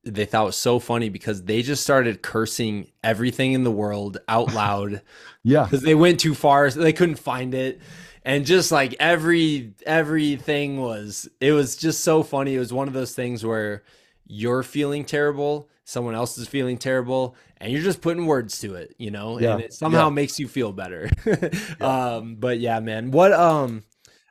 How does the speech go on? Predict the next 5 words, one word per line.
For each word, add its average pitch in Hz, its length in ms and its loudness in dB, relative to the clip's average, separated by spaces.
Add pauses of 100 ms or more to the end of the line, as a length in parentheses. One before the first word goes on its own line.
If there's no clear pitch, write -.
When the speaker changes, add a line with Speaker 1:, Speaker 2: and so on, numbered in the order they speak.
(140)
Speaker 1:
I 123 80 0
wrote 151 260 2
down 143 540 -2
some, 117 680 -2 (460)
like, 147 400 2